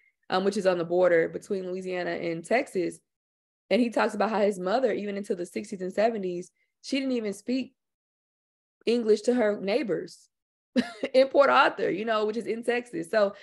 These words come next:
it just speaks volumes on the language preservation, but yet my dad doesn't speak it, right? Um, he understands it some. So point is, it's something that we need to preserve, but also keep in mind that even,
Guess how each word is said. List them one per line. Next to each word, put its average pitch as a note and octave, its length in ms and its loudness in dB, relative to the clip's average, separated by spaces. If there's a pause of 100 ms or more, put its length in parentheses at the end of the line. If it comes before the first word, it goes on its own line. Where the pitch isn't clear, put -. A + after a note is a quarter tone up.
(140)
it - 120 0
just B3+ 200 -4
speaks A3+ 300 -6
volumes F3+ 880 0
on F3 500 -2 (480)
the F#3+ 140 2
language F#3 560 0
preservation, F#3 480 0
but F3+ 140 -4
yet F#3 180 0
my F#3 80 -2
dad F3 240 0
doesn't E3+ 240 -6
speak B3+ 260 -8
it, G3 180 -10 (1400)
right? F3+ 440 2 (180)
Um, F#3 400 2
he A3 120 -4
understands G#3 600 -6
it E3+ 200 -4
some. E3+ 460 -6
So F#3+ 460 4 (1200)
point C#4 240 2
is, G#3+ 440 -4 (260)
it's G#3+ 200 -6
something A#3 340 0
that G3+ 140 0
we G3+ 100 -4
need G#3 220 -6
to F3 180 -2
preserve, F#3+ 760 0 (540)
but G3+ 180 6
also A3+ 380 2
keep G#3+ 220 -6
in G#3 100 -4
mind F#3 240 -4
that F3+ 80 -8
even, A#3+ 460 -4